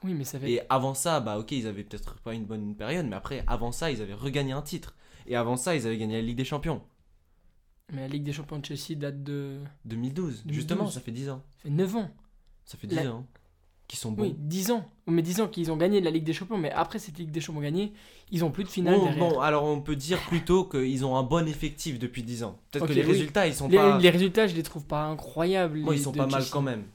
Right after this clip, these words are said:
Speaker 1: Oui, bien sûr, mais
Speaker 2: Ouais, mais
Speaker 1: je pense qu'une équipe comme la Juventus ou même le Barça ont des meilleurs résultats sur dix ans.
Speaker 2: Ok.
Speaker 1: Depuis dix ans.
Speaker 2: Bon, bah, je suis d'accord avec toi, mais ce que je veux dire, c'est qu'ils investissent quand même dans, dans leur effectif.
Speaker 1: Et ils
Speaker 2: Et ils
Speaker 1: investissent
Speaker 2: investissent,
Speaker 1: mieux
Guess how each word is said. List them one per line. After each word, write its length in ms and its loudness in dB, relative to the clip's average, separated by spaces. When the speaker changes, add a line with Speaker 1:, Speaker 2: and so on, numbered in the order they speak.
Speaker 1:
Oui, 220 -2
bien 100 -14
sûr, 200 -2
mais 320 -2
Speaker 2:
Ouais, 160 2
mais 180 2
Speaker 1:
je 60 -2
pense 280 2
qu'une 140 4
équipe 220 0
comme 200 4
la 100 4
Juventus 560 2
ou 60 2
même 160 0
le 80 2
Barça 460 -2
ont 80 2
des 180 2
meilleurs 240 0
résultats 400 -2
sur 160 -6
dix 160 -2
ans. 160 -4
Speaker 2:
Ok. 280 -2
Speaker 1:
Depuis 220 0
dix 180 0
ans. 60 2
Speaker 2:
Bon, 300 0
bah, 120 -4
je 80 -4
suis 140 -4
d'accord 260 0
avec 220 0
toi, 180 2
mais 380 0
ce 120 -6
que 120 0
je 100 0
veux 100 0
dire, 240 0
c'est 220 -4
qu'ils 340 0
investissent 380 -4
quand 160 -2
même 220 0
dans, 160 0
dans 200 -2
leur 140 0
effectif. 540 -6
Speaker 1:
Et 80 8
ils 60 6
Speaker 2:
Et 20 2
ils 40 6
Speaker 1:
investissent 420 6
Speaker 2:
investissent, 120 8
Speaker 1:
mieux 320 10